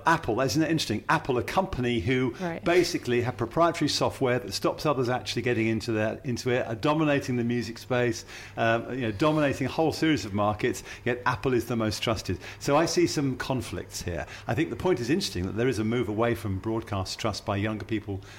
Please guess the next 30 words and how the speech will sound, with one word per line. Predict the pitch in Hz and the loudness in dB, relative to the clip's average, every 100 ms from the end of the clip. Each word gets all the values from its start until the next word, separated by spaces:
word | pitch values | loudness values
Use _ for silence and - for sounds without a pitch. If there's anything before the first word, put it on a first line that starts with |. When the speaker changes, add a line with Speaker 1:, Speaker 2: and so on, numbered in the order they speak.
| - 104 | -10 -2
Speaker 1:
uh, | 104 107 | -2 0
and, | 110 - | -2 -2
and | 110 | -2
towards | - 107 135 123 | 0 2 2 2
social | 117 107 - 95 | 0 0 2 2
media, | 117 95 95 | 2 2 0
and | 110 107 | 0 2
being | 117 107 | 2 4
older, | 120 101 104 | 2 2 2
I | |
have | 104 - | 0 -2
the, | 98 | -4
probably | - 95 101 | -2 -2 -2
the | |
opposite | 117 - 107 85 | -4 -2 -2 -4
view. | 92 80 - - - - - | -6 -4 -6 -12 -18 -18 -4
Um, | 107 110 107 110 - - - | 2 4 4 0 -6 -8 4
but | 123 | 4
I | 123 | 4
think | 135 147 - 123 | 2 0 -2 -2
there | 139 139 | 2 4
are | 135 | 4
some | - 127 | 2 -2
conflicts | 127 113 110 | -2 -2 -6
too. | - 104 | 0 2
If | 98 | 4
Apple | 127 - 120 | 0 2 0
is | 101 | 2
very | 127 123 | 2 2
trusted, | 143 123 - 123 | 2 0 0 0